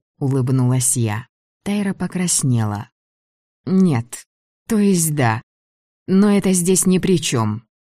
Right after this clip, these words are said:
«У вас всё взаимно?» «Не знаю», вздохнула подруга. «Но мне бы хотелось.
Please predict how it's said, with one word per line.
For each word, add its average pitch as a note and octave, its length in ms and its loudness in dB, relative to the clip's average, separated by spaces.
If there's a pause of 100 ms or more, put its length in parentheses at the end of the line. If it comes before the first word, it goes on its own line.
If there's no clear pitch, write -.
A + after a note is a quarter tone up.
(320)
«У D#3 80 -4
вас D3 340 0
всё - 240 -2
взаимно?» C#3+ 720 0 (600)
«Не G3+ 240 4
знаю», D#3 600 0 (180)
вздохнула C3 640 -2
подруга. B2 760 -4 (800)
«Но A3 160 4
мне G#3+ 240 2
бы G3 100 0
хотелось. A#2+ 800 -2